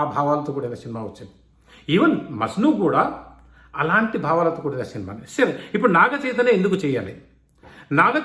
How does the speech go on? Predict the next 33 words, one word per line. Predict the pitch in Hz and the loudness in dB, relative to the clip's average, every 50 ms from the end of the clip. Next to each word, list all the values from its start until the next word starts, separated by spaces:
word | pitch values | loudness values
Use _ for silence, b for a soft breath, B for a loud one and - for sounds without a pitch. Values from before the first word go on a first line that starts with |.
| - | 0
చైతన్య | 254 247 247 254 233 226 233 226 | -2 0 0 0 0 2 0 0
ప్రేమం | - - - 170 180 208 233 262 240 - | 0 -2 0 2 2 4 4 2 2 0
సినిమా, | - 175 151 131 113 104 - - 143 | -2 -2 -4 -4 -6 -8 -10 -8 -6
అది | 165 175 214 | -4 -4 -4
గొప్ప | 208 190 214 214 - 202 | -2 -2 -4 -2 -4 -4
సినిమా. | - - 165 143 131 113 | -6 -4 -6 -8 -8 -10
ఒకసారి | 107 110 110 - - 202 202 190 180 B B B B B 143 | -12 -12 -14 -6 -2 -2 0 0 -2 B B B B B -2
వర్షం | 160 165 - 247 233 | -2 0 0 0 0
వస్తూ | 202 - - 226 208 185 | -2 -2 -2 -2 0 0
అట్లా | 175 - 180 170 175 170 | 0 0 2 2 2 2
ఏడుస్తూ | 151 147 160 196 190 196 196 185 160 143 | 2 0 0 0 -2 -2 -2 -2 -2 -2
నాగ, | 131 127 127 131 143 165 165 160 | -2 -4 -4 -2 -2 -2 -2 -2
నాగ | 143 127 143 165 165 - 165 | -6 -6 -6 -6 -4 -2 -4
చైతన్య | 160 160 156 135 123 | -4 -2 -2 -4 -4
వస్తూ | 120 - - 156 | -4 -6 -6 -6
ఉంటే | 139 139 135 | -6 -6 -6
అనిపించింది | 127 127 - 143 139 - 131 107 101 | -6 -8 -10 -10 -10 -10 -12 -12 -10
అప్పుడే, | 90 - 104 101 95 101 | -10 -12 -12 -12 -10 -10
"వా, | 120 - - - - - B B B B B B B B _ 117 | -10 -10 -10 -14 -20 -18 B B B B B B B B _ -16
ఇతను | 101 - 113 - - | -12 -12 -12 -12 -12
రా, | 104 - - - _ _ _ _ _ _ _ _ - | -14 -16 -16 -20 _ _ _ _ _ _ _ _ -14
ఏం | 120 117 | -12 -10
చేశాడు | 107 104 113 104 - 117 107 92 - | -8 -8 -10 -10 -10 -12 -14 -14 -16
రా, | 110 107 - _ _ _ 120 | -20 -20 -20 _ _ _ -14
నాగేశ్వరరావు | 113 113 120 113 - 123 113 110 107 98 | -12 -10 -10 -10 -10 -12 -14 -16 -16 -18
చేశాడు." | 104 104 - - 113 113 117 b b b b b b b 110 | -18 -20 -20 -20 -20 -20 -20 b b b b b b b -16
అతని | 113 - 117 110 | -12 -10 -8 -6
లవ్ | 113 117 127 | -6 -6 -6
స్టోరీ | - - 139 120 113 107 | -6 -6 -6 -6 -6 -8
కానీ, | 107 101 101 107 113 117 b b b b b b _ - | -8 -10 -12 -12 -12 -14 b b b b b b _ -6
ఇటీవల | - - 147 143 | -2 -2 0 0
వచ్చిన | 143 - - 123 117 107 | -2 -4 -6 -10 -10 -8
తండేల్, | - 127 123 127 131 131 113 107 | -8 -6 -6 -4 -2 -2 -2 -4